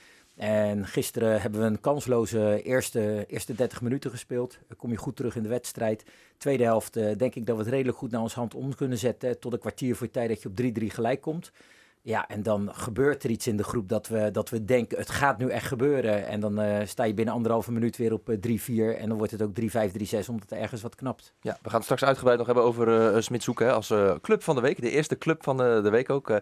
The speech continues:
Speaker 2: laten we beginnen in de, de tweede divisie, ehm, Michel. Want ja, we hebben het al eerder gehad over, eh, eh, A S W A, hè, net, eh,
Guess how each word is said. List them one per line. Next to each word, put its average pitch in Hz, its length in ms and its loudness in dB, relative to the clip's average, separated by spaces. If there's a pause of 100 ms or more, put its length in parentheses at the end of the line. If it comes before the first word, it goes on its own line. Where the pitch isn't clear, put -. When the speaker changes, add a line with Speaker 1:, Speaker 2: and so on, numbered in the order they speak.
(200)
Speaker 2:
laten - 180 -2
we 120 80 -2
beginnen 135 280 4
in 127 160 2
de, 107 240 8
de 117 100 0
tweede 156 280 4
divisie, 151 500 0
ehm, 123 520 2
Michel. 139 380 2
Want 110 420 -2
ja, 92 200 -6
we 80 60 -18
hebben 95 180 -2
het 95 100 -2
al 92 100 4
eerder 98 140 2
gehad 92 160 0
over, 92 240 0
eh, 90 480 -2
eh, 85 160 -8
A 98 120 2
S 87 60 -6
W 90 80 -2
A, 117 120 2
hè, 139 100 -2
net, 117 220 -4
eh, 101 80 2